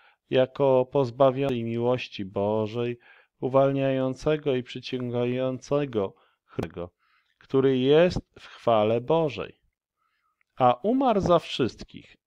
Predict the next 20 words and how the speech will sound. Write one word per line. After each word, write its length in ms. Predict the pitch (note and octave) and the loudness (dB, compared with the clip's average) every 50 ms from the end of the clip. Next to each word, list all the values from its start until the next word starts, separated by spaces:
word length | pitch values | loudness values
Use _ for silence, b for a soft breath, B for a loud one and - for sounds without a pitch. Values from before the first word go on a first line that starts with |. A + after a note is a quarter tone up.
| _ - | _ -8
aby 300 | A#2 A2 G2 G2+ A#2 A2+ | -6 -6 -4 -4 -6 -4
ci, 440 | - - - F3+ F3 D3+ B2+ G#2 | -6 -6 -6 -2 -2 0 -2 -2
którzy 420 | - - - - G2+ F#2+ G2 G2+ F#2 | -4 -10 -12 -10 -8 -6 -6 -6 -6
żyją, 580 | F2 F2 A2+ D#3 F3+ D#3 G#2 F#2+ F2+ F#2 F#2 - b b b b b b b _ _ | -6 -4 -4 -4 -2 -2 -2 -2 -4 -6 -10 -14 b b b b b b b _ _
już 320 | F#3+ G#3+ G#3+ F#3 - - | -4 -2 -2 -2 -4 -6
nie 160 | F3+ E3+ E3 D3+ | -6 -4 -4 -4
dla 220 | D3 D3+ D3+ C#3+ | -2 -2 -2 -2
siebie 340 | - - - D3 C#3 C#3 B2+ | 0 -2 -4 -4 -6 -6 -6
samych 340 | A2 G#2 F#2+ F#2+ F#2 F#2+ F#2+ | -4 -4 -6 -8 -8 -8 -10
żyli, 640 | F#2 F#2+ G2 G#2 A2+ A#2+ B2 C3 D3 D#3 - - - | -12 -10 -8 -6 -6 -6 -6 -6 -8 -10 -14 -14 -10
lecz 420 | G#2 G#2 G#2+ G#2+ G#2+ G#2 - A2 | -6 -4 -2 -2 -2 -4 -6 -10
dla 200 | G2+ G#2 G#2+ G#2+ | -6 -6 -4 -6
tego, 440 | G#2+ _ - C#3 C3+ C3 C3+ C3 B2+ | -6 _ -8 -8 -6 -6 -6 -6 -6
który 460 | - _ - - A#2+ A#2 A2+ A2 G#2+ - _ - | -8 _ -10 -8 -6 -6 -6 -8 -8 -10 _ -14
za 380 | G2+ F#2+ F#2 A2 B2+ C3 C3+ C#3+ | -14 -10 -4 -2 -2 -2 -2 -4
nich 340 | D3 D3 C#3+ - - - | -6 -8 -10 -12 -14 -12
umarł 420 | B2 G#2+ G2 F#2 F#2 F2+ F#2 G#2 G2+ b b b b b b b b b _ _ | -10 -8 -8 -6 -6 -6 -6 -6 -8 b b b b b b b b b _ _
i 100 | - D3 | -8 -6
został 480 | C3 - G2 F#2 - - - G#2 G2+ G2 | -4 -2 -2 -4 -4 -6 -6 -4 -4 -4
wzbudzony. 800 | G2+ G2 F#2+ G2 G#2+ G#2+ G#2 G2+ A2+ B2 A#2+ G#2+ G2 F2 D#2 - | -6 -10 -12 -10 -8 -8 -6 -2 0 2 4 4 2 0 -4 -12